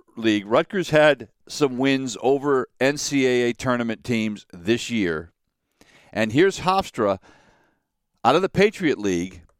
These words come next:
a mid-major conference that is only ever going to get one bid into the tournament, and that's going to be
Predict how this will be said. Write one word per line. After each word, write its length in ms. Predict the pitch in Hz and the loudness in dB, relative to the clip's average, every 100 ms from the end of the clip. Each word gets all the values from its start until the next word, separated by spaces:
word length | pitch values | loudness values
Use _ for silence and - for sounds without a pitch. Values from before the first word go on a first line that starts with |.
| _ _ _ _ _ - | _ _ _ _ _ -4
a 120 | 113 | -2
mid-major 680 | 110 180 147 170 180 170 156 | 2 0 0 -2 -2 -2 -2
conference 560 | 165 156 117 113 120 | 0 0 0 -4 -4
that 180 | 113 101 107 | -2 -2 0
is 180 | 107 - | -2 -2
only 380 | 139 185 196 | -2 -2 -2
ever 260 | 175 165 170 | 0 0 0
going 360 | 139 156 165 151 | 0 0 0 -4
to 100 | 143 | -4
get 320 | 143 143 - | 0 0 0
one 360 | 101 135 151 | -2 0 -2
bid 300 | 113 139 120 | 0 2 2
into 220 | 110 113 113 | 0 -2 -2
the 100 | 113 | -2
tournament, 460 | 135 117 87 87 | -2 -2 -4 -4
and 140 | 104 107 | -2 0
that's 240 | 123 - | 0 0
going 300 | 127 123 127 | -2 -2 -2
to 120 | 139 | -4
be 420 | 107 117 110 107 | -2 0 0 0